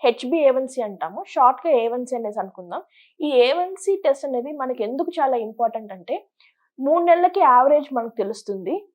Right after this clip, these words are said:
First of all, షుగర్‌కి ఖచ్చితంగా డయాగ్నోస్టిక్ టెస్ట్. దాంతోపాటు ఏంటంటే, ట్రీట్మెంట్ స్టార్ట్ చేసిన తర్వాత కూడా టార్గెట్ ఏ వన్ సీలు అంటాం అనమాట. So, ఒక పేషెంట్కి షుగర్ కంట్రోల్లో ఉందా లేదా, మన ట్రీట్మెంట్ కరెక్ట్గా జరుగుతుందా లేదా అనేది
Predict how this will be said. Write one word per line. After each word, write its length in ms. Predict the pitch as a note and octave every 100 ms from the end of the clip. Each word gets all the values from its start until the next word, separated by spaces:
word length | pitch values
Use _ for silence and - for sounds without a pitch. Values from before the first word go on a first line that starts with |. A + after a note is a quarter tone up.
| _ _
First 240 | B3 B3 D4+
of 100 | F#4
all, 120 | F4+
షుగర్‌కి 460 | - C4 D#4+ E4+ F4
ఖచ్చితంగా 600 | - G4 E4+ D#4+ F4 E4+
డయాగ్నోస్టిక్ 680 | A#3+ A3 A3+ B3+ B3+ B3 -
టెస్ట్. 320 | F3+ - - - _ _ _ B3
దాంతోపాటు 640 | B3+ D#4 F4+ F4+ E4+ D#4+
ఏంటంటే, 680 | C4 A#3+ A3 A3 C#4+ - _ _ _ _ _
ట్రీట్మెంట్ 400 | E4+ F4 G#4 G4+
స్టార్ట్ 420 | - D4 C#4 D4+
చేసిన 240 | F4 F4 D#4+
తర్వాత 360 | B3+ B3+ B3
కూడా 400 | A#3+ C4+ D#4 C4
టార్గెట్ 680 | C#4 - C4 C#4 D#4+ D#4 -
ఏ 80 | B3+
వన్ 180 | B3+ B3
సీలు 160 | A#3+
అంటాం 240 | A#3 G#3 G3
అనమాట. 340 | F#3+ F#3+ F#3
So, 380 | - _ - E4+
ఒక 360 | C#4+ D4+ B3 C4
పేషెంట్కి 800 | C4 A#3+ D4 F4+ E4+ D#4+ E4+
షుగర్ 300 | F4+ B3+ C#4+
కంట్రోల్లో 580 | D#4 C4 A#3+ C#4 C4+ C4+
ఉందా 400 | B3 A3+ A#3 B3+
లేదా, 400 | A#3+ G#3+ G#3 G#3+ G#3
మన 140 | A3+ A3+
ట్రీట్మెంట్ 560 | G#3 A#3+ B3+ C#4+ C#4
కరెక్ట్గా 280 | A3+ A3 A#3
జరుగుతుందా 500 | A3 G3+ A3 A3 A3
లేదా 300 | G#3+ G#3 G3+
అనేది 460 | G3 G3 A#3 A#3+